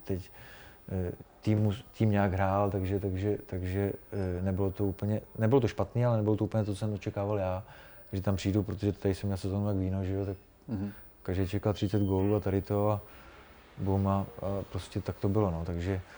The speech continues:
Speaker 1: tak, takže, takže ten začátek, no, a vlastně vrátil jsem se do Třince, pak, pak zpátky zase po těch sezónách jsem vrátil tam a, a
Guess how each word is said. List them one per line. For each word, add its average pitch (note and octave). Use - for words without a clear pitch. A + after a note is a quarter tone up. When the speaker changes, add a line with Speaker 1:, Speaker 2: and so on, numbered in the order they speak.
Speaker 1:
tak, F#2
takže, F#2+
takže F#2+
ten G2+
začátek, G2+
no, G2+
a G2+
vlastně G2+
vrátil G2
jsem G#2
se G#2+
do G#2
Třince, G#2
pak, G2
pak -
zpátky G2
zase G2
po G#2
těch G#2
sezónách F#2+
jsem G#2
vrátil G2
tam G2
a, G#2+
a F#2+